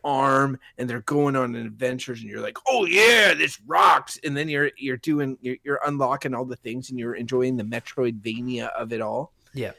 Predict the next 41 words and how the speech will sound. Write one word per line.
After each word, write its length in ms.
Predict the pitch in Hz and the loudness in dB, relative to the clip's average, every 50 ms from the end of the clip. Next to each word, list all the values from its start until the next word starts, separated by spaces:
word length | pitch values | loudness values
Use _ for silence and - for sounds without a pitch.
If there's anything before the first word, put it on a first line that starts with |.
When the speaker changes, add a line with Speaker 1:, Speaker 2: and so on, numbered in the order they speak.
| _ _ _ _ _ | _ _ _ _ _
Speaker 1:
But 140 | - 175 170 - - | -2 -2 -2 0 0
Ori 500 | 185 196 208 226 233 226 196 170 156 151 | 4 6 8 10 10 10 10 8 8 6
is 240 | 127 110 131 127 - | 2 0 -4 -4 -4
like, 160 | 143 139 131 131 | -8 -8 -6 -4
"Oh, 220 | 180 180 180 175 | 0 2 2 4
I'm, 140 | 175 165 160 | 2 2 0
like, 160 | 160 156 147 | -4 -6 -6
some 180 | - - 160 143 | -6 -10 -10 -10
cute 280 | - - - 180 180 - - - | -10 -8 -6 -6 -6 -6 -12 -8
bunny 300 | - 135 135 139 151 151 | -4 -2 -2 -2 -2 -6
rabbit 600 | 147 139 143 139 143 147 147 147 143 147 143 - | -4 -2 0 0 2 2 0 0 0 -2 -2 -4
with 120 | - - 143 | -6 -12 -14
this 260 | 135 - - - - _ _ _ _ - | -14 -16 -16 -16 -20 _ _ _ _ -12
ears 560 | 120 127 131 131 131 135 135 135 139 135 131 | -8 -4 0 0 2 2 2 2 0 0 -2
and 320 | 139 113 107 110 107 104 104 | -4 -4 -4 -8 -8 -12 -14
Speaker 2:
<laughs> 40 | _ | _
Speaker 1:
blah, 140 | - 123 123 | -6 -4 -4
blah." 80 | 131 127 _ - - - - - | -4 -6 _ -18 -20 -20 -10 -6
And 100 | 170 156 | -6 2
so 120 | - 220 - 165 | 4 4 4 6
I 120 | 180 185 | 4 4
sort 240 | 180 - 247 254 247 | 4 4 2 2 2
of, 80 | 185 147 139 139 _ - | 2 -2 -4 -12 _ -8
I 60 | 135 | -8
Speaker 2:
Bunny 60 | 120 | -6
rabbit. 40 | 117 139 | -4 -4
Speaker 1:
discriminated 960 | 131 156 160 143 135 160 175 220 294 330 302 202 135 123 120 123 123 113 - - | -4 -4 -4 -2 0 2 4 4 2 2 0 0 0 0 2 2 0 0 0 -8
against 560 | - 127 123 131 147 135 127 135 - - - 127 | -10 -10 -8 -4 -4 -4 -4 -6 -8 -12 -8 -8
it 180 | 117 117 - _ _ _ _ _ _ _ _ - | -8 -8 -10 _ _ _ _ _ _ _ _ -6
early 400 | 156 156 156 156 147 147 139 139 | -4 -2 -2 -2 -2 -2 -2 -2
on, 420 | 175 233 285 311 226 143 131 151 160 _ _ | -2 -2 -4 -4 -4 -6 -6 -8 -10 _ _
and 240 | 151 151 147 147 170 | -10 -10 -10 -6 -6
then 320 | 202 214 202 175 156 165 - - | -4 -4 -4 -4 -6 -8 -6 -6
it 140 | 151 127 123 _ _ _ | -6 -6 -6 _ _ _
got 420 | - - 170 196 226 277 302 220 147 | 0 4 4 6 6 4 0 -4 -6
me, 200 | 143 135 139 - - | -8 -8 -8 -6 -4
and 200 | 143 135 127 127 | -4 -4 -2 -2
I 100 | 131 131 | -2 -2
mean 300 | 131 143 131 117 110 - | -2 -2 -4 -4 -6 -2
big 280 | - 185 240 262 240 - | 0 0 0 0 -4 -6
time. 400 | - 143 123 113 107 110 123 139 | -6 -4 -2 -2 -2 -4 -6 -10